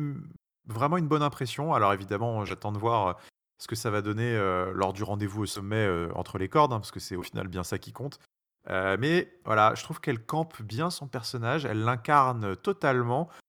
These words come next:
Euh, elle, elle respire vraiment son personnage, tout dans, dans ses manières, dans ses intonations. On sent que c'est une gimmick qu'elle maîtrise complètement.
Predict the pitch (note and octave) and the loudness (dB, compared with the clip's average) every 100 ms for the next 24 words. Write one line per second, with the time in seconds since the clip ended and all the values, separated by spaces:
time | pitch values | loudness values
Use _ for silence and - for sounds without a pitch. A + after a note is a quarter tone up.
0 | _ _ _ - G#2+ G#2+ G#2 G#2 G2+ A2 | _ _ _ -4 0 4 6 4 4 2
1 | A2+ A2 G2 A2+ A2+ C#3 E3+ - - F#3 | 4 4 2 0 2 2 -2 -4 0 0
2 | A#2+ B2+ C3+ B2+ A#2 A2 C#3 C#3 - - | 2 0 0 -6 -6 -6 -4 -6 -6 -8
3 | G#3 D#3+ A#2+ A#2 A2+ A2 A#2 A#2 B2+ C3+ | -4 0 0 2 0 0 -2 0 2 2
4 | A2 A2 A2 A2 G#2+ G#2 D#3+ E3 - - | 0 -2 -4 -4 -4 -4 -4 -6 -10 -16
5 | - A2 F3+ F3 A#2 - A#2 A2 A#2+ D3+ | -8 0 0 2 -4 -2 -2 0 0 -2
6 | - - A2 A2 A2 C3+ - C#3 C3 A2 | -4 -2 0 0 -2 -4 -6 -6 -4 -2
7 | B2 | -2